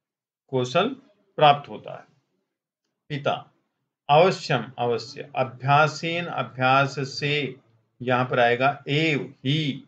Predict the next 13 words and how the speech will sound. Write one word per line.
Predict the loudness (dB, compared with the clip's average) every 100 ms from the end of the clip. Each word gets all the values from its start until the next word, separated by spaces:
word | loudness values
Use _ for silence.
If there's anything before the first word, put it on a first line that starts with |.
| _ _ _ _
कौशलम | -4 -4 -2 -2 -2
प्राप्यते, | 0 0 0 -8 -6 -8
कौशल | -6 -10 -10
प्राप्त | -12 -8 -8 -8
होता | -16 -6 -6
है, | -4 -8 -12 _ _ _ -6
अभ्यास | -6 -2 2 4 2 -6 -10
से |
ही | -8 -8
कुशलता | -8 -10 -10 -6 -6
प्राप्त | -4 -4 -4 -6 -12 -12 _ _ _ _ _
होती | -4 -4 -8
है। | -14 -20